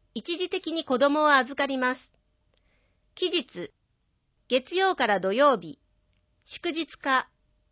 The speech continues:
年末年始を除く。時間、一日、午前九時から午後五時。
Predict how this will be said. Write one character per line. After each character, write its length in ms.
年 240
末 120
年 220
始 180
を 80
除 320
く。 260
時 180
間、 380
一 260
日、 480
午 180
前 240
九 160
時 140
か 140
ら 100
午 160
後 140
五 160
時。 220